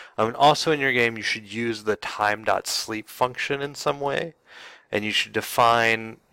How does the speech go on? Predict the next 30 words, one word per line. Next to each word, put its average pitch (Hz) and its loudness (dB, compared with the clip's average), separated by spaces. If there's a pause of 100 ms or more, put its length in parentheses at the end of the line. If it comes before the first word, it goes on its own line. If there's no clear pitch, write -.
(180)
functions, 110 2
like 101 0
I 117 4
did, 85 -4 (460)
to 101 -2 (500)
group 127 -2
related 107 2
bits - -4
of 98 -10
code 101 -4
together, 71 -8
like 95 -14
displaying 104 0
the 101 -6
intro 95 -8
or - -8
asking 107 -2
the 101 -18
user 95 -12
for - -18
their 95 -10
choice. - -6 (360)
So - -12
those 98 -2
are 101 0
related, 101 0 (320)
um, 95 -8 (120)
blocks 98 -4
of - -18
code. 104 4